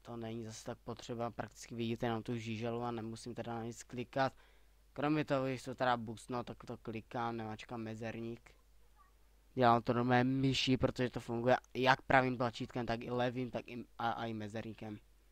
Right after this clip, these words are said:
Takže je to v pohodě. Jop, další dole, tak počkat ještě tady tohle. První toho fialovýho. A teďka toho růžovýho sejmem.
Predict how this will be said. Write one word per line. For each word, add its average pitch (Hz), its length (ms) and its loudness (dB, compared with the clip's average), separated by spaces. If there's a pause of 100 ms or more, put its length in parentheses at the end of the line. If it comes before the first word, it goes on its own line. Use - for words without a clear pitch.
(640)
Takže 120 240 -8
je 117 80 -4
to 120 140 -10
v - 60 -14
pohodě. 110 440 -6 (1800)
Jop, 139 280 0 (320)
další 139 440 2
dole, 170 340 4
tak 135 240 0
počkat 120 260 -10
ještě 120 220 -12
tady 117 200 -6
tohle. 113 500 -6 (320)
První 123 280 -8
toho 123 160 -8
fialovýho. 117 600 -6 (1120)
A 117 100 -10
teďka - 360 -14
toho 117 280 -10
růžovýho 113 520 -10
sejmem. 110 380 -14